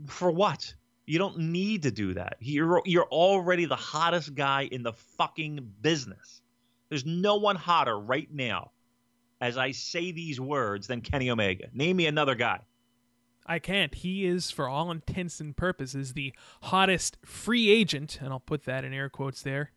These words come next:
Speaker 2: in, in the business right now.
Speaker 1: Right, and I hope he's not a free agent. I hope that, that, that, that ink has dried on paper. Um, I can't believe New Japan hasn't learned from these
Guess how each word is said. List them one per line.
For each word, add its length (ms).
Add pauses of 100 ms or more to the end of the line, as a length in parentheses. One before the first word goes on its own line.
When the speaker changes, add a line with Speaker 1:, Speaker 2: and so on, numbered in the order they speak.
(320)
Speaker 2:
in, 460
in 140
the 40
business 420
right 140
now. 260 (480)
Speaker 1:
Right, 360
and 120
I 100
hope 180
he's 180
not 180
a 40
free 260
agent. 260
I 120
hope 240
that, 240
that, 240
that, 220
that 300
ink 180
has 240
dried 500
on 160
paper. 440 (540)
Um, 320
I 80
can't 280
believe 460
New 140
Japan 400
hasn't 360
learned 240
from 200
these 440